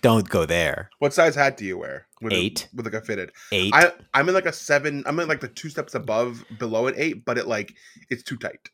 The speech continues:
Speaker 2: Like, I
Speaker 1: I
Speaker 2: should
Speaker 1: just
Speaker 2: probably
Speaker 1: wa-,
Speaker 2: wearing, be
Speaker 1: yeah,
Speaker 2: wearing
Speaker 1: you
Speaker 2: a,
Speaker 1: probably should be
Speaker 2: an
Speaker 1: wearing an
Speaker 2: eight.
Speaker 1: eight.
Speaker 2: Yeah.
Speaker 1: I wear an eight not just for my head size, but also if my hair grows,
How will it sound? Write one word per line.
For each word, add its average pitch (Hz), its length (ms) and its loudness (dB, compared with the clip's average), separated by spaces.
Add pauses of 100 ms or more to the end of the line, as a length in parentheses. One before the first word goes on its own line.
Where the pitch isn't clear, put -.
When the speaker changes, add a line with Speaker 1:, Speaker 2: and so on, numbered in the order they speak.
(100)
Speaker 2:
Like, 127 80 2
I 135 60 6
Speaker 1:
I - 20 2
Speaker 2:
should - 40 2
Speaker 1:
just 196 100 0
Speaker 2:
probably 123 160 0
Speaker 1:
wa-, 107 40 -2
Speaker 2:
wearing, 98 300 -4
be - 160 -18
Speaker 1:
yeah, 95 240 0
Speaker 2:
wearing 98 160 -2
Speaker 1:
you 95 60 -8
Speaker 2:
a, - 20 -6
Speaker 1:
probably 104 220 2
should 107 180 -2
be 101 60 0
Speaker 2:
an 87 40 2
Speaker 1:
wearing 80 220 0
an 80 80 -4
Speaker 2:
eight. 90 80 -4
Speaker 1:
eight. - 100 -12 (240)
Speaker 2:
Yeah. - 200 -6 (120)
Speaker 1:
I 117 200 8
wear 147 200 10
an 113 120 6
eight 101 420 2
not 107 240 -2
just - 260 0
for 98 180 4
my 85 280 0
head 80 420 -4
size, 64 440 -2
but - 140 -6
also 78 640 0
if 87 200 -4
my 95 240 2
hair 92 440 0
grows, 80 540 -2